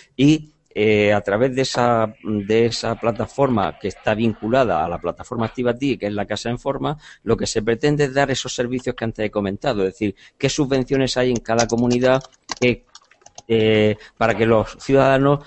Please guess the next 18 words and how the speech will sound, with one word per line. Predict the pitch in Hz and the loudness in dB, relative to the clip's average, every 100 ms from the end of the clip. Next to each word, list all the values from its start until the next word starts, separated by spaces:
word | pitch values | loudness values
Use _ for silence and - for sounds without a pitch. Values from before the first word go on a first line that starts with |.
| - | -14
sepan, | - - 131 127 127 139 - | -4 2 2 4 0 0 -4
eh, | - 101 - | -4 -4 -2
qué | 127 | -4
cosas, | 113 123 120 127 120 | 0 0 2 2 2
a | 101 | 0
qué, | 120 117 - | -2 -4 -6
a | 98 | -10
qué | 101 | -6
se | 107 98 | -6 -6
pueden | 92 95 92 | -4 -2 -2
acoger, | 92 - - 151 147 | -8 -12 0 2 2
qué, | 147 98 92 | 0 -2 -2
qué | - | -2
beneficios | 98 95 - 104 95 - | 0 0 -2 -8 -8 -2
pueden | 95 90 | -2 -2
tener, | 85 101 127 135 - - - | -2 0 2 2 -2 -20 -6
etcétera, | 107 - 104 95 | -4 -2 -2 -2
etcétera. | 85 - - 67 | -2 -6 -8 -10